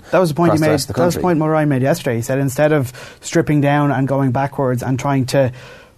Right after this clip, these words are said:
Speaker 1: remove that advantage that Dublin have enjoyed from having those structures in place and using the funds in the way they have, we'd like to roll it out to other places. So instead of saying, "Oh, this works for one team, let's stop it,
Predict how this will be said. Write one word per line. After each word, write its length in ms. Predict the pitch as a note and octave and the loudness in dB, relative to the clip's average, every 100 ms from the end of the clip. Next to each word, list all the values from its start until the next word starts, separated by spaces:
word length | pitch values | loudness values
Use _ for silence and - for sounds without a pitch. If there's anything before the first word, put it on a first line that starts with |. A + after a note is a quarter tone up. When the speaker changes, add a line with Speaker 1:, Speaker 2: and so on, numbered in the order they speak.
| - - | -16 0
Speaker 1:
remove 460 | D#3 D#3 D3+ D#3 C#3+ | 2 6 6 4 4
that 180 | D3 | 2
advantage 420 | C#3 C#3 C#3+ C3 B2+ | 2 0 0 0 -2
that 100 | A#2 | 0
Dublin 260 | C#3 C#3 | 0 0
have 100 | B2+ | 0
enjoyed 460 | B2+ B2 C#3 C#3+ C3 | 0 2 2 2 0
from 200 | C#3 B2+ | -2 -2
having 340 | C3+ C#3+ C#3+ | 0 0 0
those 180 | C3 B2 | 0 -2
structures 340 | C#3+ C3+ C3+ | -4 -4 -2
in 80 | B2+ | -2
place 240 | B2+ C3 B2+ | -2 -4 -2
and 100 | B2+ | 0
using 260 | D3 D3 | 2 0
the 60 | B2+ | -2
funds 280 | C3 C3 B2 | -2 -2 -2
in 40 | |
the 60 | B2 | -2
way 120 | C3 | -2
they 120 | B2+ | 0
have, 460 | B2+ B2+ B2 - - | 0 0 -2 -10 -4
we'd 120 | D3 D3 | 0 2
like 180 | D3+ | 2
to 80 | - | 2
roll 260 | C#3+ C#3+ D3 | 2 4 4
it 80 | C#3 | 2
out 160 | C3+ | 0
to 80 | C3+ | -2
other 200 | C3+ C3 | -2 -2
places. 440 | B2 D3 D3+ B2 | -2 0 0 -4
So 160 | - C3+ | -2 -2
instead 380 | C3 - D#3 D#3 | -2 2 2 4
of 280 | C#3+ B2 - - - | 2 0 -6 -20 -12
saying, 400 | - C#3+ C3+ B2+ C#3 | -2 0 2 -2 -6
"Oh, 80 | |
this 260 | - E3+ - | 0 0 2
works 240 | D#3+ D#3 | 0 0
for 100 | - | -2
one 220 | C#3 D3 C3+ | 0 0 0
team, 460 | D3+ C#3+ C3+ B2 - - - | 0 2 0 -2 -6 -18 -2
let's 220 | D3 C#3+ | 0 0
stop 300 | - D3+ D3+ | -2 -2 0
it, 100 | C3+ | -2